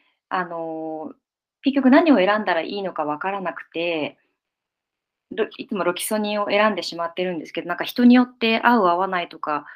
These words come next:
こう、どういうのを選んだらいいというか、選択の、こう、基準みたいのがあれば、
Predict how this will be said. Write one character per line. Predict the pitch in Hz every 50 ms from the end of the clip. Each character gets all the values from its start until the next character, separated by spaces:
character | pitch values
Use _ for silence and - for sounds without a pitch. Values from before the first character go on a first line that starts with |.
| - _ -
こ | - 175
う、 | -
ど | 214 226
う | 240 226
い |
う | 196
の | 175
を | 160
選 | 165 175 185 190
ん | 180
だ | 170 160
ら | 156
い | 156 165 165
い | 160
と | - 165 156
い | 147 147
う | 147
か、 | 147 - 147 139 135 -
選 | - - 240 247 247
択 | 240 247 240 - 240 233
の、 | 226 220 214 202
こ | - 208
う、 | 202
基 | - - 185
準 | 196 214 214 220
み | 226 226
た | 208 180
い | 170
の | 160 156
が | 151 151 156
あ | 170
れ | 175 165
ば、 | 160 147 143 - -